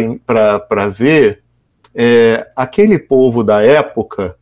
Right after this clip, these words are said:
não que seja tão diferente da de agora, mas a gente pelo menos já cresceu um pouquinho, né? Mas eram verdadeiras crianças espirituais. Nós, de repente, já somos um pré-adolescente espiritual, né?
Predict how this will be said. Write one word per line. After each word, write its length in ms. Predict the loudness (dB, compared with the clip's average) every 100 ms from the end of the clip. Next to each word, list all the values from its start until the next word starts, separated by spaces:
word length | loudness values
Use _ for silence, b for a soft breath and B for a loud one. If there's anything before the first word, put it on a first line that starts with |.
| _
não 220 | -4 -2 -2
que 120 | -4
seja 300 | 0 0 0
tão 220 | -2 -4
diferente 500 | -4 0 0 0 -2
da 140 | -2 0
de 80 |
agora, 400 | 0 0 0 0
mas 140 | 0 0
a 80 | 0
gente 160 | 0
pelo 180 | 0 2
menos 160 | 0 -4
já 60 |
cresceu 360 | 0 0 0 -8
um 60 | -4
pouquinho, 420 | -2 -2 -4 -2
né? 160 | -4 -4 b b b b
Mas 380 | -4 0 0 -2 -6 0
eram 480 | 2 2 2 0 0
verdadeiras 920 | -2 0 -2 -4 -2 -2 -2 -4 -8
crianças 640 | -8 -6 -4 -4 -4 -6
espirituais. 760 | -6 -6 -6 -6 -6 -8 -8 -6
Nós, 280 | -4 -4 -4
de 100 | -4
repente, 340 | -4 -6 -6 -6
já 120 | -6
somos 280 | -6 0 0
um 180 | 0 -4 -2
pré-adolescente 1040 | 0 2 2 2 0 0 0 0 0 -4
espiritual, 680 | -8 -4 -4 -4 -6 -6 -6
né? 180 | -10